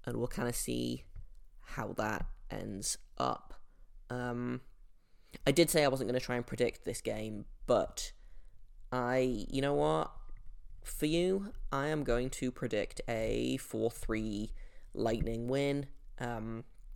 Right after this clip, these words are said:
it'd be nice to see Oliver Bjorkstrand maybe get another goal or two. Uh, I've talked about this on the Twitter, but, uh, I am,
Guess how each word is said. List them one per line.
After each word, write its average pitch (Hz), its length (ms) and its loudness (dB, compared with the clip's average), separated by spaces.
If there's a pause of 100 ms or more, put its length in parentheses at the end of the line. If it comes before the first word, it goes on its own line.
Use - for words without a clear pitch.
(840)
it'd 127 120 6
be 127 80 8
nice 120 260 2
to 135 100 -2
see 123 440 2
Oliver 120 240 -2
Bjorkstrand 123 560 2 (380)
maybe 120 200 4
get 117 160 6
another 123 220 4
goal 123 320 8
or 123 80 6
two. 123 500 8
Uh, 117 160 4
I've - 120 0
talked 120 200 2
about 117 100 2
this - 120 -2
on 107 100 0
the 117 60 4
Twitter, - 400 0 (100)
but, - 340 0 (420)
uh, 113 380 4 (120)
I 120 160 0
am, 117 460 2